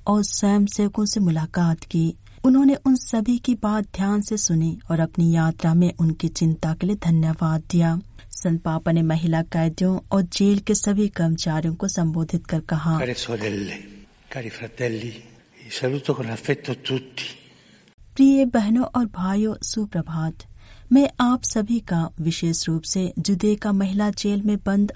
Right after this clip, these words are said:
Speaker 1: आप बहनों का स्नेहपूर्वक अभिवादन करता हूँ। मैं अपनी वेनिस यात्रा की शुरुआत में आपसे मिलकर यह बताना चाहता हूँ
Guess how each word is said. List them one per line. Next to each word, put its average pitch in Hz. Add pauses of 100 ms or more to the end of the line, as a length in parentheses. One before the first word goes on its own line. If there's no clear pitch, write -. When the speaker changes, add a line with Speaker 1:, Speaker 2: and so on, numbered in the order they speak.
Speaker 1:
आप 196
बहनों 190
का 160
स्नेहपूर्वक 196
अभिवादन 160
करता 160
हूँ। 160 (680)
मैं -
अपनी 170
वेनिस 165
यात्रा 160
की 165
शुरुआत 160
में 180 (360)
आपसे 208
मिलकर 202
यह 190
बताना 160
चाहता 156
हूँ 175